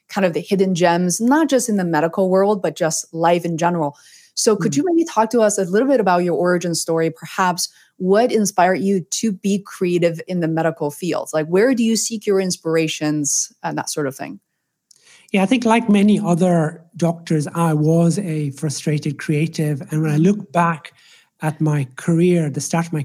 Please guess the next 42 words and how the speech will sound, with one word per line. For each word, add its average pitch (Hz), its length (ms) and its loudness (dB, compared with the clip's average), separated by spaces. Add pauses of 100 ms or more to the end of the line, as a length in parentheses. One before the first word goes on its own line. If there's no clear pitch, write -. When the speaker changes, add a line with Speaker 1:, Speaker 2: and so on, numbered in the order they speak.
Speaker 2:
career, 160 480 -2 (480)
I 180 120 2
think 226 240 0 (120)
I 175 140 2
would 165 200 2
have 156 120 -2
loved 170 280 2
to 151 60 -6
be 151 100 0
an 147 60 0
architect, 160 600 -2
for - 100 -6
example. 147 440 -2
And 151 100 -2
I 151 60 0
often 180 400 2
said 185 260 0
it 156 260 -2
as 156 160 -2
a 143 60 -4
child, 156 480 0
"I'd 143 80 -2
love 156 240 0
to - 80 -20
be 151 140 -2
an 143 60 0
architect. 147 600 -4
I 143 60 -4
love 160 280 0
to 151 160 0 (440)
build 170 340 4
things 156 320 -2
and 143 120 -4
create 165 380 0
things." 156 340 -2 (380)
But 175 180 0
of 175 100 -2
course, 208 320 0
inevitably 185 560 2
what 147 180 0
happens 180 560 0
is 151 240 -4